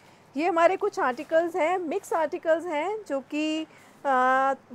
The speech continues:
फ़ोर नाइंटी फ़ाइव, थ्री नाइंटी फ़ाइव और फ़ो-, अ, फ़ाइव हंड्रेड तक वाली जो रेंज थी, फ़ाइव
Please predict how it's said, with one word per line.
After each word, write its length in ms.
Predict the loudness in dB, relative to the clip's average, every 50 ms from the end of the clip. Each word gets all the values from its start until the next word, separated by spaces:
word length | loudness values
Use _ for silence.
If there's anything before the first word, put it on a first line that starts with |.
| -6 0
फ़ोर 240 | 4 6 6 6 4
नाइंटी 360 | 4 2 0 0 -2 -6 -8
फ़ाइव, 420 | -4 0 2 2 2 2 0 -4 -8 -8
थ्री 180 | -8 -6 -4
नाइंटी 360 | -2 -2 0 0 -2 -2 -6
फ़ाइव 580 | -6 0 2 2 2 2 2 0 -4 -4 -6 -10 -12 -8
और 460 | -6 -2 -2 0 0 0 0 0 -2 -4 -8 -20 -20 -12 -8 -6
फ़ो-, 480 | -6 -6 -8 -4 -2 0 0 0 0
अ, 400 | 0 0 2 2 2 2 2 2 0 -2 -8 -20 -20 -20 -20 -20 -20 -20 -20 -2 6
फ़ाइव 280 | 8 8 10 8 8 4
हंड्रेड 260 | 2 4 2 2 2
तक 160 | 0 -2 -4 -4 -2
वाली 220 | -2 -2 0 -2 -4
जो 120 | -6 -4
रेंज 280 | -2 -2 -2 -2 -4 -6
थी, 220 | -8 -10 -10 -10
फ़ाइव 440 | -4 0 0 2 2 2 0 -4 -8